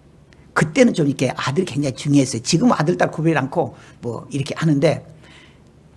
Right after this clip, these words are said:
딸을 네 명을 낳은 거예요. 근데 이 아들을 좀 선호했나 봐. 막내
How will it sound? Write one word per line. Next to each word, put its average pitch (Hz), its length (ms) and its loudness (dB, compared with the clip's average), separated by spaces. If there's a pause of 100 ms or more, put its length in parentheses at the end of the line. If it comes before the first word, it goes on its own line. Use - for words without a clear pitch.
(120)
딸을 339 480 0
네 180 120 4
명을 190 160 -2
낳은 127 140 -6
거예요. 117 260 -12 (3000)
근데 285 240 -4
이 123 80 -4
아들을 233 380 -4
좀 302 180 -4
선호했나 196 420 0
봐. 120 540 -4 (1040)
막내 147 460 0